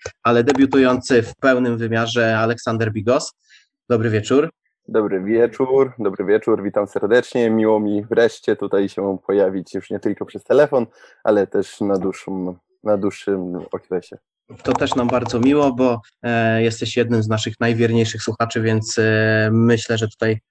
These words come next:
Speaker 1: będziesz bardzo, e, istotną postacią i masz bardzo wiele ciekawych, e, rzeczy do powiedzenia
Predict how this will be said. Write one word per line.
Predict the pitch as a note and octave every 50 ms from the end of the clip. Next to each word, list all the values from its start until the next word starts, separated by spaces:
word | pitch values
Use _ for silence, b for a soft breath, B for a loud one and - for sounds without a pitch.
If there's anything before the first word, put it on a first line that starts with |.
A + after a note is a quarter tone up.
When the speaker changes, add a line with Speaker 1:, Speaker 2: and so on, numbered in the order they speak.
| _ _ _ -
Speaker 1:
będziesz | A2+ A2 A2 A#2 A2+
bardzo, | A2 A#2+ A#2 B2 A2 - A#2 G#2+ G#2+ A2 - -
e, | A2 G#2+ G#2+ G#2+ G#2+ -
istotną | - C3 - - - C3 C3 - B2 A#2
postacią | A#2+ A#2+ A#2 - B2 A#2 - B2
i | A#2 A2+
masz | A2+ A#2 A2+ A2
bardzo | A2+ A2+ A#2 G#2+ A2+ A2
wiele | A2 A2+ A2+ A2+ A2 A2
ciekawych, | G#2+ - A2+ - A#2 A2 G#2+ A2 G#2+ - - B B B B B B -
e, | A#2 A2 A2+ A2+ A2 A2 A2 A2 A2 G#2+ G#2+ G#2+ G#2+ G#2+ G#2+
rzeczy | G#2+ A2+ C3+ C3+ C3 - A#2+
do | A#2+ A2+
powiedzenia | A2+ A#2+ A2 A#2 A2+ G#2+ A2+ C#3 C#3+ D3 D3+ D3+ D3 D3